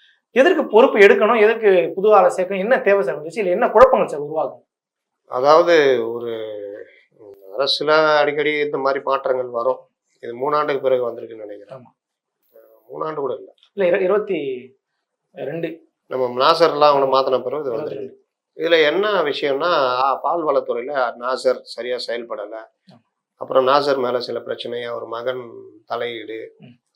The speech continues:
Speaker 2: இந்த மாதிரிலாம் இருக்கும் பொழுது உடனே அவர் தூக்கிட்டாங்க. அதுக்கு பிறகு எவ்வளோ அமைச்சர்கள் மேல என்னென்னவோ பிரச்சனை எல்லாம் வந்துச்சு, அதெல்லாம் பெருசா கண்டுக்கல, நாசரை தூக்கிட்டாங்க. சிறுபான்மையினர் அமைச்சர்னு பார்த்தா ஒரே ஒருத்தர் தான் இருக்காரு.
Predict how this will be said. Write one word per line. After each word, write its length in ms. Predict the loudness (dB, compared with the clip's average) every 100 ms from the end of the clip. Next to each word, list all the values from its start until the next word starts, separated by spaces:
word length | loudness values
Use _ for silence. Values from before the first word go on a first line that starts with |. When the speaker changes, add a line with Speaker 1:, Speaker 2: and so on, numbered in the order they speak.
| _ -8
Speaker 2:
இந்த 180 | -2
மாதிரிலாம் 280 | 0 2 2
இருக்கும் 240 | 0 -2 -6
பொழுது 280 | -6 -2 0 0 -2 -8 -14 -20 _ _ _ _
உடனே 340 | 2 4 4
அவர் 220 | 2 0
தூக்கிட்டாங்க. 380 | -6 -12 -14 -20 _ _ _ _ _ _ _ _ -8
அதுக்கு 260 | -4 0
பிறகு 200 | 2 4
எவ்வளோ 220 | 6 8
அமைச்சர்கள் 420 | 6 6 0 0 2
மேல 160 | 2
என்னென்னவோ 400 | 2 2 2 2
பிரச்சனை 280 | -2 -6 -2 0
எல்லாம் 160 | 0
வந்துச்சு, 300 | 0 -6 -10 -16 _ _ _ _ _ _
அதெல்லாம் 360 | -2 0 2 2
பெருசா 240 | 0 0 -2
கண்டுக்கல, 340 | -4 -8 -12 -20 _ _ _
நாசரை 380 | -4 -4 -2 -6
தூக்கிட்டாங்க. 580 | -8 -12 -12 -14 -16 -20 _ _ _
சிறுபான்மையினர் 840 | -8 0 4 4 2 2 2 0
அமைச்சர்னு 540 | -8 -10 -8 -8 -6
பார்த்தா 260 | -8 -6 -4
ஒரே 180 | 0 0
ஒருத்தர் 280 | 0 -4 -8
தான் 200 | -10 -12
இருக்காரு. 260 | -14 -16